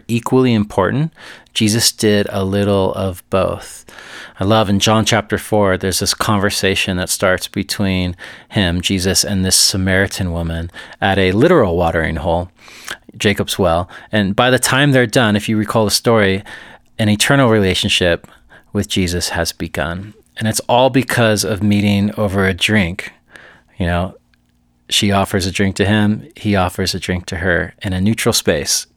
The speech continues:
An impromptu table is now set up between these two very unlikely characters, right? Culturally at odds with each other,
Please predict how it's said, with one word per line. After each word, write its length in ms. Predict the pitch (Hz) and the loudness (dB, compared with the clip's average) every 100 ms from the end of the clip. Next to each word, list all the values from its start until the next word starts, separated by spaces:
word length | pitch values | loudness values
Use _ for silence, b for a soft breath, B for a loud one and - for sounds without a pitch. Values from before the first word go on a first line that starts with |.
| _ _ | _ _
An 100 | - | -6
impromptu 520 | 92 90 - 120 113 117 | -4 -4 0 0 0 -2
table 480 | - 117 101 95 92 | 0 -2 0 0 0
is 160 | 95 | 0
now 200 | 107 92 | 0 0
set 360 | 90 - 127 113 | 2 2 2 2
up 240 | 104 - | 0 -2
between 420 | 107 104 104 98 | -6 -4 -2 -2
these 200 | 95 95 | -2 -2
two 280 | - - 98 | -2 -2 -2
very 360 | 90 95 117 151 | -2 2 4 4
unlikely 440 | 151 135 127 123 | 4 2 2 0
characters, 640 | - 120 107 - - - - | 2 2 2 -4 -10 -8 -6
right? 260 | 98 104 | -4 -2
Culturally 800 | - 131 131 - 117 101 101 101 | 0 0 -2 0 2 2 2 0
at 200 | 101 98 - | 0 -2 0
odds 320 | 95 92 95 | 2 2 -2
with 140 | 87 | -6
each 220 | 87 - | -6 -4
other, 400 | 87 82 82 85 | -4 -4 -4 -6